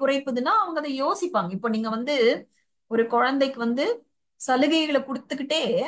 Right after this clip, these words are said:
அவங்க தவறு செய்தாலும் சலுகைகள் கொடுக்குறீங்கன்னா, அப்ப அங்க மாற்றமே வராதுல்ல. சில சலுகைகளை நம்ம குறைக்கும் பொழுது அவங்க அதை பத்தி யோசிப்பாங்க, அதன் மூலமாக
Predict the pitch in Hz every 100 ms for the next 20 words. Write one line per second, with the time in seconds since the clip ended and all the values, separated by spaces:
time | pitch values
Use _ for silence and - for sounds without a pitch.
0 | - _ _ - 254 254 254 247 247 320
1 | 311 262 254 262 294 370 - 269 277 285
2 | 277 262 247 247 262 254 254 339 359 -
3 | 262 247 233 233 294 311 320 311 214 247
4 | 196 190 277 - _ _ _ _ _ -
5 | 277 262 247 277 311 339 294 285 247 208
6 | 202 240 240 277 226 196 202 427 285 262
7 | 247 233 233 311 233 220 302 370 359 208
8 | 175 202 415 359 277 320 302 294 269 269